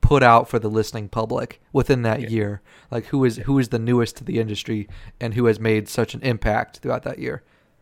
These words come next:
Speaker 2: Right, got it. That makes sense.
Speaker 1: So, yeah. All right, bud,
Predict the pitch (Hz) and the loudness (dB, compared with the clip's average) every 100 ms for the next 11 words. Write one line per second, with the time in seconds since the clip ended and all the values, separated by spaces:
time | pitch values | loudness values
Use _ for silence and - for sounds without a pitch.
0 | - 104 95 95 - - 98 95 - _ | -10 -8 -8 -10 -12 -6 -6 -6 -14 _
1 | _ _ _ _ _ _ _ _ _ _ | _ _ _ _ _ _ _ _ _ _
2 | _ _ _ _ _ - 110 90 92 92 | _ _ _ _ _ -14 -14 -12 -14 -16
3 | - 90 147 _ _ _ _ - 156 - | -16 -16 -16 _ _ _ _ -14 -14 -14
4 | - _ - 175 160 123 110 107 | -20 _ -2 6 8 8 4 2